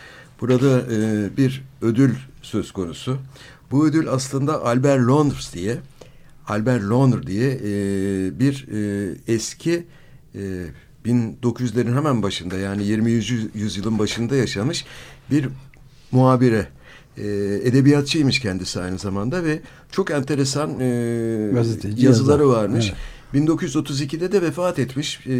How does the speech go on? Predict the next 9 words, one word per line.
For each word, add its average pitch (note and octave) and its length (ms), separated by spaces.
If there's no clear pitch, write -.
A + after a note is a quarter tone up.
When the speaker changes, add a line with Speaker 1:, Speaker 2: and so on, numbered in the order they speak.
Speaker 1:
Ç-, - 600
Çin'de C#3 440
bir A#2+ 160
gemi C3+ 200
yolculuğunda. G2 760
Biraz C#3+ 180
şüpheli C#3+ 420
bir A2 100
ölüm. A#2 260